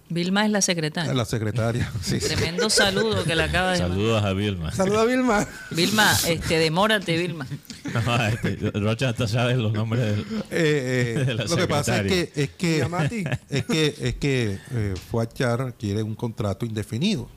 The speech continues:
Speaker 1: Ay.
Speaker 2: Arturo Reyes dice, "No, señor, quiero un contrato definido por doce meses hasta
Speaker 3: Interino,
Speaker 2: diciembre".
Speaker 3: yo, interino no soy. O sea, es como Chunga con Viera. Yo no vengo a Junior para, eh, calentar la banca a,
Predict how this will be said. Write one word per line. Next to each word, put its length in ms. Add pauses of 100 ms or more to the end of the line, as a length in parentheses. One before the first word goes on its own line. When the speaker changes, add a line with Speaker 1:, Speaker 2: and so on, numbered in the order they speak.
(540)
Speaker 1:
Ay. 140
Speaker 2:
Arturo 480
Reyes 320
dice, 340
"No, 140
señor, 360 (280)
quiero 120
un 60
contrato 540
definido 760
por 200
doce 320
meses 360
hasta 160
Speaker 3:
Interino, 680
Speaker 2:
diciembre". 380
Speaker 3:
yo, 80 (160)
interino 640
no 120
soy. 360
O 80
sea, 160
es 60
como 220
Chunga 320
con 180
Viera. 300
Yo 160
no 140
vengo 260
a 60
Junior 260
para, 400 (560)
eh, 560
calentar 480
la 140
banca 1000 (300)
a, 460